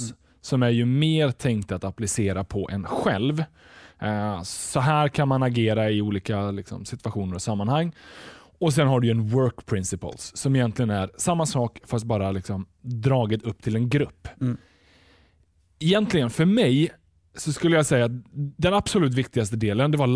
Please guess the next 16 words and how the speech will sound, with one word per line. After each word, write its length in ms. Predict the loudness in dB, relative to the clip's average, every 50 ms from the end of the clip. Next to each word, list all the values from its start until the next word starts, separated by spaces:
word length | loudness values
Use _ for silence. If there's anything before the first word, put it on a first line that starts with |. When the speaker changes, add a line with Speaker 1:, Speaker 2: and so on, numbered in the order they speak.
| 2 2
Speaker 2:
life 160 | 0 -2 -4
principles. 480 | -4 -4 -4 -6 -6 -6 -6 -6 -4 -4
Speaker 1:
Mm. 140 | -4 -6 -6 _ -10 -6 -6 -6
Speaker 2:
Eh, 80 | -6
där 220 | -2 0 2 2 4
hittade 340 | 2 2 2 0 2 2 2
jag 220 | 2 2 2 2
mest 520 | 2 2 2 0 0 -2 -6 -8 -12 -8
personligt, 640 | -6 -4 -4 -2 -2 -2 -2 -2 -2 -4 -6 -8 -10 -8
eh, 280 | -6 -6 -6 -6 -6
liksom, 320 | -8 -10 -12 -12 -12 -10 -8
intresse. 520 | -6 -4 -2 -2 -2 -2 -4 -4 -4 -4
Speaker 1:
Exakt. 280 | -6 -8 -12 -12 -14 -16 _ _ _ -6
Speaker 2:
Gillar 420 | -4 0 2 4 4 4 4 4
man 180 | 2 2 2 4
biografier, 800 | 4 4 4 2 2 0 0 0 -2 -2 0 0 0 -2 -2